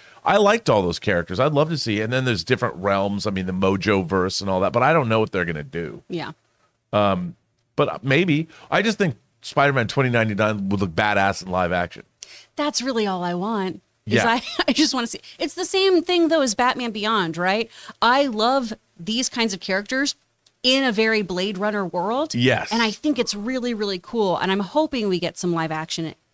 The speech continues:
Speaker 2: issues of this kind of too. I think
Speaker 1: Well,
Speaker 2: it'd be
Speaker 1: the, and
Speaker 2: really
Speaker 1: that
Speaker 2: cool.
Speaker 1: Batman Beyond miniseries, the limited series, is what,
Speaker 2: Window year?
Speaker 1: there's the movie.
Speaker 2: Yeah.
Speaker 1: Please
Speaker 2: So
Speaker 1: make
Speaker 2: good.
Speaker 1: that movie,
Speaker 2: Please
Speaker 1: Warner
Speaker 2: make
Speaker 1: Brothers.
Speaker 2: it.
Speaker 1: You know, uh, now this comes to the time where, where,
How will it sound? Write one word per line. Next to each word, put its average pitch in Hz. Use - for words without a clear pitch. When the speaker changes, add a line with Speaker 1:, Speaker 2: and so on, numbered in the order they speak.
Speaker 2:
issues 165
of 147
this 156
kind 147
of 143
too. 147
I -
think -
Speaker 1:
Well, 123
Speaker 2:
it'd 120
be 123
Speaker 1:
the, 113
and 117
Speaker 2:
really -
Speaker 1:
that 110
Speaker 2:
cool. 120
Speaker 1:
Batman 120
Beyond 107
miniseries, 90
the 90
limited 95
series, 90
is 76
what, 82
Speaker 2:
Window 196
year? 247
Speaker 1:
there's 117
the 113
movie. 113
Speaker 2:
Yeah. 208
Speaker 1:
Please 233
Speaker 2:
So 226
Speaker 1:
make 208
Speaker 2:
good. 190
Speaker 1:
that 92
movie, 196
Speaker 2:
Please 98
Speaker 1:
Warner 107
Speaker 2:
make 104
Speaker 1:
Brothers. 117
Speaker 2:
it. 202
Speaker 1:
You 143
know, 165
uh, 113
now 151
this 117
comes 123
to -
the 107
time 107
where, 90
where, 90